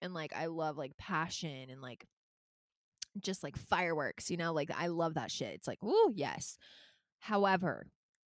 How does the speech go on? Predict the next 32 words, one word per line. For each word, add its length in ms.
you 140
guys, 360
fast 1080
and, 180
like, 200
fireworks 800
and 220
passion, 480
like, 180
right 380
off 180
the 100
bat 400
is 200
not 360
good, 280
you 140
guys. 280
That's, 220
like, 160
toxic. 540
That's, 180
like, 160
red 440
flag 500
energy. 640
Slow 840
and 180
steady 720
is 160
healthy, 560
okay? 380